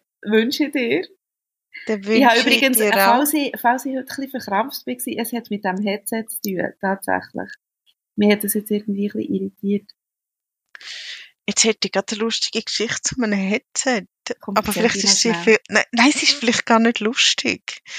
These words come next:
Speaker 1: Du kannst
Speaker 2: Ich
Speaker 1: ja
Speaker 2: bin mal
Speaker 1: die,
Speaker 2: mit der
Speaker 1: die, die wollen, können jetzt hier <laughs> abstellen.
Speaker 2: Ja, es ist, es ist verdammt nicht lustig, im Fall für alle anderen. Aber ich bin mal mit einer Freundin in Kreta gewesen.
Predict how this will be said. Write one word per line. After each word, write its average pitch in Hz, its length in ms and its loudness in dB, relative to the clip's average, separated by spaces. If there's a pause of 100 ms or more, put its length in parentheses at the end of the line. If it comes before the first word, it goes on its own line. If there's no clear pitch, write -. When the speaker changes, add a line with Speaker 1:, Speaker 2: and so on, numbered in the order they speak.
(260)
Speaker 1:
Du 220 60 -8
kannst 220 180 2
Speaker 2:
Ich 220 60 4
Speaker 1:
ja 220 40 4
Speaker 2:
bin 254 80 6
mal 233 120 8
Speaker 1:
die, 226 40 4
Speaker 2:
mit 220 260 2
der 233 100 2 (640)
Speaker 1:
die, 220 80 -4
die 233 60 0
wollen, 208 300 0
können 196 180 -4
jetzt 214 140 -8
hier 226 200 0
<laughs> - 20 4
abstellen. 247 600 2 (2250)
Speaker 2:
Ja, 208 320 -2 (120)
es 226 160 2
ist, - 340 2
es - 160 0
ist 214 120 0
verdammt 254 320 0
nicht 254 140 0
lustig, 247 560 -4
im 214 80 -6
Fall 208 260 2
für 220 140 0
alle 208 300 2
anderen. 190 420 -4 (360)
Aber 202 140 4
ich 247 60 4
bin 254 100 8
mal 240 160 8
mit 226 140 4
einer 220 120 4
Freundin 226 440 2
in 214 100 0
Kreta 190 580 0
gewesen. 170 500 -8